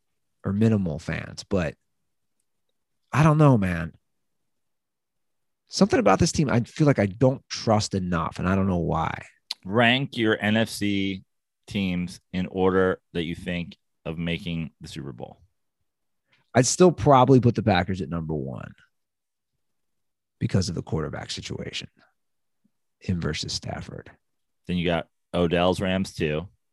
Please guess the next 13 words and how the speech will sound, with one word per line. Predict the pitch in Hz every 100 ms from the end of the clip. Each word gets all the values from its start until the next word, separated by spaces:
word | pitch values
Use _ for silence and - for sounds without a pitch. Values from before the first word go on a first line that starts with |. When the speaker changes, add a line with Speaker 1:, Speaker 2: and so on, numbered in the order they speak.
| _ _ _
Speaker 1:
I'd | 104 -
put | 113
Rams | 98 104 104 120
at | 113
two. | - 95 80 87 - _ _ _ _ _ _ _ _
Speaker 2:
Say | _ 90
Odell's | 82 85 90 90
Rams. | 92 76 - - - - _ _
Speaker 1:
I'm | 110
not | 101 92
saying | - 85 82
Odell's | 82 80 -
Rams. | 82 - - -